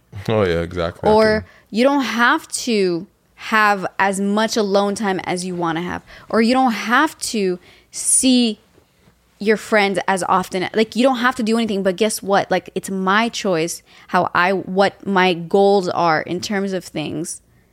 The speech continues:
Speaker 2: And can I take it down a notch? Can I maybe, like, not have such an intense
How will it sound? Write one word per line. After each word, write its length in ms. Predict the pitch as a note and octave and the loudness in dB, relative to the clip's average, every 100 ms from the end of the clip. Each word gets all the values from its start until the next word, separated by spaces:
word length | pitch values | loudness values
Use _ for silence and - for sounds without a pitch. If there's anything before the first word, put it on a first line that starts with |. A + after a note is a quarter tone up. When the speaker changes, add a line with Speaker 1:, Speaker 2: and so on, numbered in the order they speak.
| _ _ _ _ | _ _ _ _
Speaker 2:
And 560 | G#3 G#3 G3 F#3 E3 - _ _ _ _ _ _ _ _ _ _ _ _ _ _ _ _ _ _ _ _ _ _ _ - | 0 2 2 2 -4 -10 _ _ _ _ _ _ _ _ _ _ _ _ _ _ _ _ _ _ _ _ _ _ _ -2
can 440 | - G#3 G#3 A3 | 0 2 2 4
I 460 | B3 C4+ D4 D4 E4 _ _ _ _ _ _ _ _ _ - | 4 4 2 -2 -6 _ _ _ _ _ _ _ _ _ -2
take 220 | - G#3 | 0 2
it 100 | G#3 | 2
down 240 | F#3+ G3+ | 4 4
a 40 | A#3 | 2
notch? 540 | B3+ C4+ D4 - - - | 2 2 0 -6 -12 -2
Can 240 | B3 G#3 | 0 0
I 520 | - F#3+ G3+ G3+ G#3 G#3+ - - - _ | 2 2 4 2 0 -6 -18 -20 -20 _
maybe, 380 | F#3 G3 G3+ G3+ | -2 0 0 0
like, 460 | F#3 F3+ E3+ - _ _ _ _ _ _ F#3 | 2 2 2 -4 _ _ _ _ _ _ -2
not 220 | G3 G3+ | 0 2
have 220 | G#3 G3 | 0 -2
such 220 | - F#3 | -2 -2
an 80 | F#3+ | -2
intense 800 | F#3+ E3+ - G#3 F3+ F#3+ - - | -2 -4 -4 -2 -2 -2 -4 -6